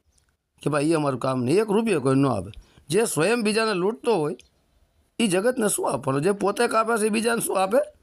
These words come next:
કોઈ દી ન આપે. પોતે જ કાપતો ફરે, હજારમાં ને બે હજારમાં ને પાંચસોમાં,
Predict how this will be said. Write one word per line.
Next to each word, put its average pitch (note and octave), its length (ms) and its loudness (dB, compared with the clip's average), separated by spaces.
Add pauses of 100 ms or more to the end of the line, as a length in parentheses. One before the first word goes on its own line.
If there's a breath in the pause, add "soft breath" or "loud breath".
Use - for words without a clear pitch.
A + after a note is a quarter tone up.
(1200)
કોઈ D4 180 2
દી A3+ 120 2
ન F#3 60 2
આપે. B2 320 0 (640)
પોતે A3+ 280 0
જ A3 60 -8
કાપતો B3 360 -2
ફરે, E3+ 200 0 (100)
હજારમાં E3 400 0
ને C#3+ 60 -2
બે D3+ 140 0
હજારમાં D3+ 360 0
ને C3 60 -4
પાંચસોમાં, C#3+ 560 0